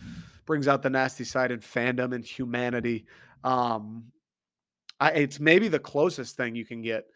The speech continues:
to having a relative die where you just realize, "Oh, life is fleeting. The good times are always so short.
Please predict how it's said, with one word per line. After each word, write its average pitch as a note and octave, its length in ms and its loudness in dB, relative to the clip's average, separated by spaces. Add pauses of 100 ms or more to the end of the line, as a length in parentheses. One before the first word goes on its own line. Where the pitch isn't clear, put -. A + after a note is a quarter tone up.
(360)
to C#3+ 80 -2
having C3+ 300 2
a B2 80 -2
relative A#2+ 500 -2
die B2 220 0
where C3 140 -4
you C#3 120 -2
just C3+ 240 -4
realize, C3 480 2
"Oh, A#2 360 -6 (320)
life B2 280 -6
is A#2 100 -14
fleeting. A#2+ 440 -10 (720)
The C3 80 -4
good C#3 280 2
times C3 340 0
are A#2+ 140 0
always A#2+ 280 -2
so A#2+ 300 -6
short. A2+ 420 -10